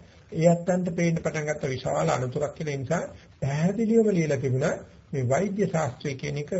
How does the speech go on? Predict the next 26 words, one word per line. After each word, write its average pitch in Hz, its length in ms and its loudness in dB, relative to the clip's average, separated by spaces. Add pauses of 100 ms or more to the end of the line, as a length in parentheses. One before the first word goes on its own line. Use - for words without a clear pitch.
(260)
බලු 139 340 2
වැඩක් 98 340 0
කියලා. - 280 -14 (1120)
ඒ - 100 -2
නිසා 175 260 2
පින්නපාතයක් 180 680 0
වඩින්න 156 360 -2
එපයි 165 200 0
කියලා 165 240 -2
තියෙනවා. 170 340 -2
කවදාකවත් 143 680 2 (500)
ඒ 127 160 2 (140)
වේද 123 300 0
ග්‍රන්ථවල 131 600 4 (200)
කියවලයි 123 400 -2
මම 107 180 -4
මේ 104 140 -2
කියන්නේ, 135 480 -2 (560)
මේ 123 300 -2
වෙදකම් 175 360 4
කරන 127 200 0
කෙනෙකුට. 90 520 -8 (500)
වෙදකම් 196 380 2
ගෙදර 196 300 0
ගෙදරකින්, 185 600 -2 (380)
ගෙදරකින් 180 580 0